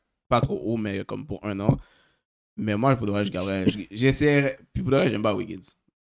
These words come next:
Mais il y a une utilité. Ap-, si tu peux trouver un autre joueur qui fait, qui va faire ce que Wiggins a fait cette saison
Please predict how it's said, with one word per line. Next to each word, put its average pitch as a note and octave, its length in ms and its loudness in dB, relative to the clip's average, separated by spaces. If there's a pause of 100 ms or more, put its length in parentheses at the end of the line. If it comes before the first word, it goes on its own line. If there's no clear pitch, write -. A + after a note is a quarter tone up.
(140)
Mais C3 540 4 (240)
il B2 200 -2
y A2+ 100 0
a B2 80 2
une C3 100 4
utilité. C3+ 540 6
Ap-, - 300 4
si A#3 180 -2
tu C4+ 100 -2
peux A3+ 80 2
trouver G3+ 220 6
un E3+ 120 6
autre F3+ 140 8
joueur F3 160 8
qui D3+ 140 2
fait, D3+ 300 4
qui - 80 -6
va B2+ 140 8
faire C#3+ 160 4
ce C#3+ 60 -4
que - 60 2
Wiggins B2 400 6
a A#2 100 8
fait B2 180 2
cette A2 140 -2
saison A2+ 360 4